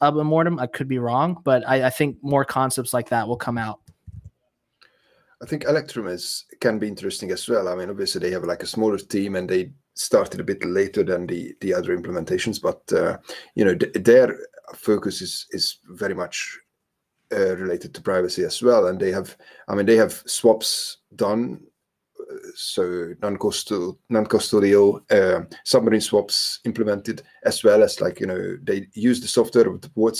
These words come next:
Speaker 2: Exchange is using because it's open source, uh, uh, with a different, uh, backend. And also they have, like, rende-, rendezvous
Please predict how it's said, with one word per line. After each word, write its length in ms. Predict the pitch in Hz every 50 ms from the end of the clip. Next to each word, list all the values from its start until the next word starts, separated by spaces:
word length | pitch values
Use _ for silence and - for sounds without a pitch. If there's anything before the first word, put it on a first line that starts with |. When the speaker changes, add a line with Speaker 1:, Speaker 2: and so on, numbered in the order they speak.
| - -
Speaker 2:
Exchange 480 | 110 - - - - 113 113 120 117
is 240 | 127 120 - - - -
using 380 | 120 123 123 - 156 156 147 - -
because 240 | - - 95 92 -
it's 180 | - - - -
open 240 | 107 104 - 107
source, 440 | 101 - - 113 131 139 - - - _ _ - - - - - _ _ _ _ -
uh, 80 | 101 98 - _ _
uh, 100 | 110 104 95 -
with 180 | 98 104 95 -
a 60 | 104
different, 500 | 101 113 - - 92 90 90 82 - -
uh, 200 | 95 92 87 85
backend. 440 | 82 101 98 - 131 135 135 - - _ _ _ - - - _ _ -
And 120 | 101 98
also 720 | 113 113 110 - - 110 104 104 104 104 104 98 - - _ _ _ _ _ _ _ _
they 140 | - 113 104
have, 140 | 101 101 90
like, 160 | 101 92 -
rende-, 340 | 110 107 104 101 101 101 - - -
rendezvous 720 | - 110 107 98 98 90 95 98 98 98 98 98 98 -